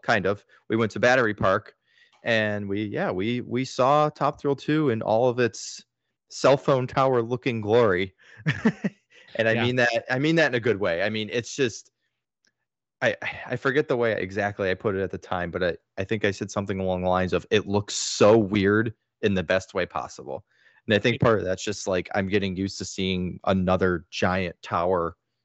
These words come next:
Speaker 1: in the middle of the park on the skyline, but
Speaker 2: It's weird.
Speaker 1: man, it,
Speaker 2: It
Speaker 1: it just, again, and I'm not saying this in a bad way, it just looks wrong. <laughs> Like,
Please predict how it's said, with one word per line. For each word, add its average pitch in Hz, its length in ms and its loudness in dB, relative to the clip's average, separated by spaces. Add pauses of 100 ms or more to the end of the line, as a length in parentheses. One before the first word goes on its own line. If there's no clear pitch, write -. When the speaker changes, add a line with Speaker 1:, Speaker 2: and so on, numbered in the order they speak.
Speaker 1:
in 98 140 0
the 90 60 0
middle 92 240 2
of 85 60 -2
the 87 60 0
park 87 340 0
on 82 120 -4
the - 40 -12
skyline, 85 580 -6
but 82 260 -4 (400)
Speaker 2:
It's 147 180 0
weird. 123 480 2
Speaker 1:
man, 120 460 4
it, 131 220 0
Speaker 2:
It 110 60 -10
Speaker 1:
it 127 140 0
just, - 440 -2 (520)
again, 131 320 2
and 113 100 -4
I'm 117 100 -2
not 127 120 -4
saying 135 240 -4
this 123 140 -10
in 113 80 -6
a 101 40 -6
bad 107 300 0
way, 87 200 -2
it 98 100 -10
just - 240 -10
looks 135 180 -6
wrong. 104 680 2
<laughs> - 40 -20
Like, 180 400 2